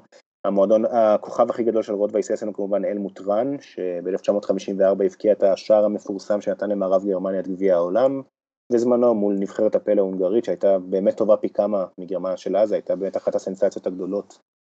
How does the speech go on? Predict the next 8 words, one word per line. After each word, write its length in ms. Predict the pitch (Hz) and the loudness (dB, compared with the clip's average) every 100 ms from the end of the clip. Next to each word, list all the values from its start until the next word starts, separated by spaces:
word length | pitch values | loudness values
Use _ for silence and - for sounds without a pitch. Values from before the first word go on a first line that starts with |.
| _ - | _ -12
בתולדות 360 | 101 - 95 98 | -6 -2 -2 -2
המשחק, 540 | 95 92 - 101 - - | -4 -6 -2 -2 -2 -6
הניצחון 880 | 104 104 104 104 107 120 - - 113 | -4 -2 -2 -4 -6 -8 -6 -4 -4
של 100 | 113 | 2
מערב 260 | 110 113 | 4 6
גרמניה 340 | 113 113 113 113 | 4 0 -2 -2
בחמישים 420 | 113 110 107 113 | -6 -10 -10 -8
וארבע. 360 | 110 110 113 | 0 0 0